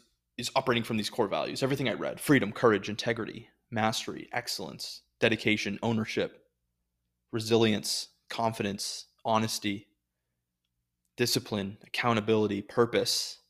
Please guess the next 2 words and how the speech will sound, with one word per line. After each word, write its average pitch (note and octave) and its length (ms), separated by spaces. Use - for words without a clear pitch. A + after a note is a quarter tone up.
That's A#2 200
Elevate. A#2 440